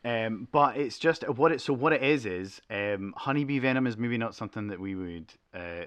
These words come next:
or, or venom is not something we would maybe think to happen in honeybees. Um, but actually, it's their weapon that they use to, to sort of deal with any of the other animals or, or insects or, or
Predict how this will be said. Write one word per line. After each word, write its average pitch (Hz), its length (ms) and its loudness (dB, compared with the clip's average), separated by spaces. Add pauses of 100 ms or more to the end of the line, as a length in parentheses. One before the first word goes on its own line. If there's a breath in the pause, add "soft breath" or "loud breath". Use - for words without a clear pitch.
or, 90 220 -8
or 95 140 -10
venom 110 340 -2
is 98 100 -6
not 104 220 -6
something 92 340 -10
we 87 80 -8
would 85 80 -12
maybe 90 180 -8
think 90 260 -12
to 90 100 -10
happen 117 340 -2
in 123 120 -2
honeybees. 135 440 -6 (640 loud breath)
Um, 113 380 0 (580)
but 139 160 4
actually, 127 540 4
it's 113 220 -4
their 113 180 0
weapon 113 400 -2
that 104 100 -6
they 101 80 -6
use 98 460 -6 (100)
to, 85 160 -10 (160)
to - 100 -12
sort - 200 -8
of 90 260 -12
deal 101 160 -6
with 92 260 -8
any 95 200 -6
of 85 80 -10
the 90 120 -10
other 139 220 0
animals 131 540 -2
or, 98 180 -2
or 95 220 -4
insects 98 500 -10
or, 92 140 -10
or 95 220 -14